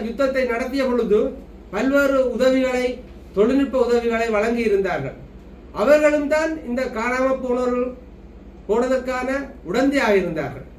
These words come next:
இன்று அவர்களுடைய நாட்டுகள், நாட்டிலேயே கூட இந்த சர்வதேச சமூகம் எனப்பட சொல்ல, என்று சொல்லப்படுகின்ற முதலாளித்துவ நாடுகள் பல மனித உரிமை மீறல்களில் ஈடுபட்டிருக்கிறார்கள். இன்றைக்கு அமெரிக்காவில்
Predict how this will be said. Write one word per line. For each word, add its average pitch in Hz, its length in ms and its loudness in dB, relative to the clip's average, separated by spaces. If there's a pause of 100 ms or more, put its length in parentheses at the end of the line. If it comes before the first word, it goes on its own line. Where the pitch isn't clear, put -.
(440)
இன்று 277 260 2
அவர்களுடைய 302 600 0
நாட்டுகள், 262 520 -2
நாட்டிலேயே 233 540 0
கூட 185 220 2 (640)
இந்த 190 160 -2
சர்வதேச 262 720 0
சமூகம் 247 380 0
எனப்பட 233 420 -4
சொல்ல, 214 220 -2 (200)
என்று 202 180 -2
சொல்லப்படுகின்ற 202 680 0 (680)
முதலாளித்துவ 247 640 0
நாடுகள் 208 460 2 (800)
பல 269 220 0
மனித 285 340 4
உரிமை 277 280 4
மீறல்களில் 247 680 4
ஈடுபட்டிருக்கிறார்கள். 202 840 -2 (680)
இன்றைக்கு 240 220 0
அமெரிக்காவில் 294 680 0